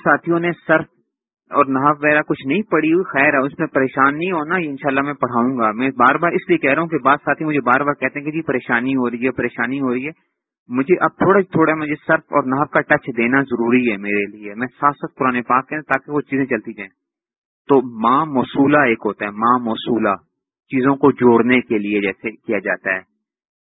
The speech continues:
ٹھیک ہے، جو جوڑنے کے لیے، موصول سے مراد ہے کہ جوڑنا ہوتا ہے چیزوں کو، جس کا ہم ترجمہ الذی، اللتی، میں پیچھے جو ترجمے کرتا رہا ہوں کہ جو، ٹھیک ہے، وہ لڑکا آیا، ٹھیک ہے، جو کل گیا تھا،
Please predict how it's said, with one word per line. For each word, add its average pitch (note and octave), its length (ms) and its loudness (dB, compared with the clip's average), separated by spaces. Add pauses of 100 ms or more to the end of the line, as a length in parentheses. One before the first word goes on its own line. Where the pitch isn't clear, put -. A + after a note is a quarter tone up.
(880)
ٹھیک G2+ 180 -12
ہے، D3+ 80 -6
جو B2+ 240 2
جوڑنے A#2 320 6
کے A2 140 -6
لیے، G2 120 -4 (120)
موصول C3+ 320 2 (100)
سے A#2+ 80 -6
مراد G#2+ 300 0
ہے C3 40 -6
کہ B2 120 -4
جوڑنا A2+ 420 4
ہوتا F#2+ 260 -4
ہے F2 100 -4 (400)
چیزوں A2 240 -4
کو، F#2+ 200 -14 (240)
جس B2 120 -8
کا C3+ 120 -8
ہم C3 100 -6
ترجمہ B2 340 -2 (100)
الذی، B2 500 0
اللتی، A#2+ 440 -2
میں A#2+ 120 -4 (100)
پیچھے B2+ 200 -4
جو A#2+ 80 0
ترجمے A#2+ 300 0
کرتا A2+ 320 -4
رہا A#2 60 0
ہوں B2 60 -4 (420)
کہ A#2 40 -8 (100)
جو، B2+ 140 8 (140)
ٹھیک - 1000 -16
ہے، C#3 60 -6 (640)
وہ C#3+ 160 6
لڑکا A#2+ 420 2 (160)
آیا، A#2+ 300 2 (640)
ٹھیک A2 180 -8
ہے، C3 80 -6 (480)
جو C#3 160 6 (340)
کل B2+ 220 4
گیا A2+ 220 4
تھا، A2 220 -6